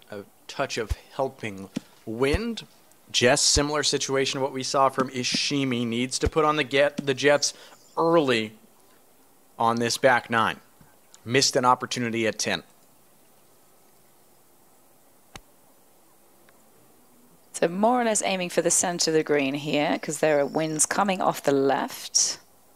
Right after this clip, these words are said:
Speaker 2: No heartbeats, but it looks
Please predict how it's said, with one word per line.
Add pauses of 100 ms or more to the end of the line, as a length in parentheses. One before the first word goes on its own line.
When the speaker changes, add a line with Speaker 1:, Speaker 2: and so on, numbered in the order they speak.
(2500)
Speaker 2:
No
heartbeats,
but
it
looks